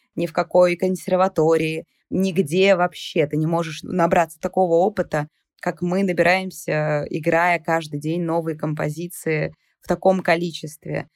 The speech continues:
Мы умеем играть абсолютно всё. Нету такого стиля музыки, который бы мы не смогли сейчас сыграть. Самое интересное, что мы получаем от этого абсолютно одинаковое удовольствие. Наверное, мы немножечко,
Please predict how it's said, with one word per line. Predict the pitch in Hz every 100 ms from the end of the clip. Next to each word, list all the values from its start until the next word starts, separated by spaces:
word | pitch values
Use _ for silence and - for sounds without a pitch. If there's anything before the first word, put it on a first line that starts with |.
| _ -
Мы | 175 180
умеем | 202 233 202
играть | 175 180 -
абсолютно | - 185 175 208 - 208
всё. | - - 143 127 127 -
Нету | 180 175 160
такого | 165 160 180 165 160 156
стиля | 156 - 190 165
музыки, | 170 226 247 -
который | 156 156 175
бы | 165
мы | 170 185 196
не | 185
смогли | - 160 165 180
сейчас | - 165 156
сыграть. | - 160 151 135 - _ _ _ _
Самое | - 214 214 196
интересное, | 208 220 226 208
что | 185
мы | 185
получаем | 156 190 196 - 208 202 185 _ _ -
от | - 185
этого | 208 190 170 165 - _
абсолютно | - 160 - 190 214 247 202
одинаковое | 160 175 190 202 190 165 170 -
удовольствие. | 185 175 180 180 160 - 139
Наверное, | 156 208 254 214
мы | 190 208
немножечко, | 202 202 208 - - 165